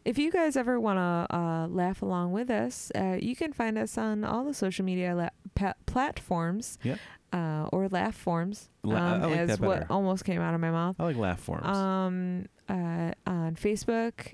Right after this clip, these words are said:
Speaker 1: and Instagram at Fake Headlines Podcast, on Twitter at Fake Head Pod, and you can always email us at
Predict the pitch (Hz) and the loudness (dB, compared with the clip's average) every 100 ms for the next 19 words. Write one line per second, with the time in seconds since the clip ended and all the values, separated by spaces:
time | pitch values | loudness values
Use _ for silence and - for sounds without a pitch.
0 | - 185 180 - 202 - 254 254 233 202 | -4 -2 0 -2 -4 -2 -2 0 -2 0
1 | 208 208 196 185 185 226 233 254 247 240 | 0 0 0 0 0 -2 -2 -2 -2 -2
2 | - 180 - - 240 262 269 - 185 - | -2 -2 -2 -2 0 0 -2 -2 -2 -2
3 | - 190 - 175 - 196 202 254 - - | -2 -2 -2 -4 -2 -2 -2 -4 -10 -18
4 | - - - - 185 180 185 185 185 151 | -20 -20 -10 -2 2 2 0 0 0 0
5 | 170 - 190 190 202 220 240 247 - 175 | -2 -2 -2 -2 -2 -2 -4 -6 -4 -2
6 | 165 165 160 - | 0 -2 -4 -6